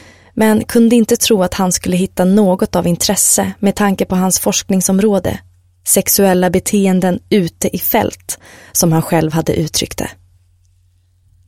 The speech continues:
Hanna skrattade till. Jonas verkade nyfiken på livet överlag, och hon var nyfiken på honom. Han var en sån där människa vars blick var ett öppet hav.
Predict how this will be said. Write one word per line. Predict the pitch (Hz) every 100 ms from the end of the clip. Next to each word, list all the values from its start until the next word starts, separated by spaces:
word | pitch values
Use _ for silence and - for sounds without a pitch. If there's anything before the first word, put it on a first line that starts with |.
| _ _ _ _
Hanna | - 175 165 160 180
skrattade | - - 165 160 165
till. | - 180 170 - - _ _ _ _ _ _ -
Jonas | 196 196 196 190 -
verkade | 160 - 170
nyfiken | 175 175 - 180 175 180
på | -
livet | 175 175 165 -
överlag, | 170 165 165 190 196 - _ _ _ _ _ _ -
och | 180
hon | 208 233
var | 180 175
nyfiken | 175 160 185 175 170 165
på | 165
honom. | 175 170 190 190 190 _ _ _ _ _ _ _ _ _ _ _ _ -
Han | 247 240
var | 254 233
en | 220
sån | 220 190
där | 185
människa | 196 185 175 190
vars | 180 - -
blick | 220 202 -
var | 175 180 196
ett | 190 -
öppet | 185 - 202 -
hav. | - 202